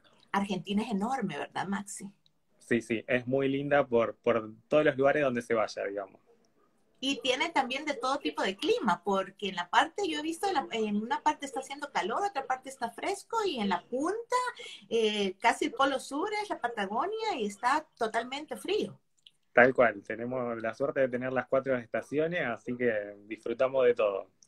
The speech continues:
Speaker 1: Eso, qué bueno, Maxi. Bueno, Maxi, antes que nada, gracias por haber aceptado la invitación. Para mí es un placer estar contigo, platicar contigo. Eh,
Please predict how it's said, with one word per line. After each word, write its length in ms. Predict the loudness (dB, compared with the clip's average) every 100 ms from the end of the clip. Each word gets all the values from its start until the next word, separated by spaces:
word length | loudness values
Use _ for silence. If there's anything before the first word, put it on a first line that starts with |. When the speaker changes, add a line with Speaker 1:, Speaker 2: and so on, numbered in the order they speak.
| _ -16 -2
Speaker 1:
Eso, 720 | 0 0 -2 -10 -6 -6 -6 -2
qué 160 | -2
bueno, 480 | 0 0 0 -2 -6
Maxi. 520 | 0 0 0 -6 -10 -10 -16 -20
Bueno, 380 | 2 4 6 8
Maxi, 440 | 6 4 -2 -8 -6
antes 240 | -8 -6 -6
que 100 | -2
nada, 220 | 2 2
gracias 400 | 4 2 0 -8
por 140 | -8 -6
haber 160 | -6
aceptado 420 | -8 -12 -8 -6 -6
la 80 |
invitación. 540 | -10 -12 -12 -8 -6 -2
Para 160 | 0
mí 100 | 0
es 100 | 0
un 100 | -4
placer 440 | -4 -4 0 -2 -2 -10 _
estar 300 | -12 -2 -2
contigo, 560 | 2 0 0 -2 0 0
platicar 500 | 0 -2 -4 -4 -2
contigo. 680 | -2 0 0 0 2 0 -2 -16 -20 -2
Eh, 500 | 2 2 2 0 -2